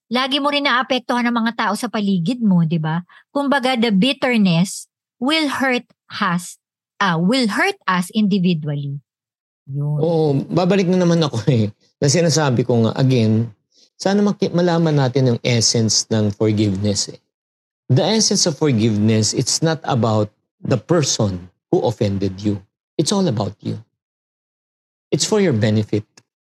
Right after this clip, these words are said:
Speaker 2: Again, babalik na naman ako. I hope, uh, as we end, no, in this, uh, itong note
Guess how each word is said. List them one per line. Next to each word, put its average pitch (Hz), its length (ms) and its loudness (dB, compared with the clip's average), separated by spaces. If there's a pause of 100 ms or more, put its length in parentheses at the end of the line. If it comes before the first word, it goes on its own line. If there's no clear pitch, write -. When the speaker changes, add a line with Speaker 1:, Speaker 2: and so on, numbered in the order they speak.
(460)
Speaker 2:
Again, 143 260 2
babalik 131 400 0
na 127 80 2
naman 117 240 2
ako. 110 320 -2
I 113 80 0
hope, 127 320 -2
uh, 107 400 0
as - 320 -2
we 117 180 2
end, 104 380 0
no, 107 200 -2
in 110 200 0
this, 104 480 0
uh, 104 240 -2
itong 104 400 0
note 104 240 0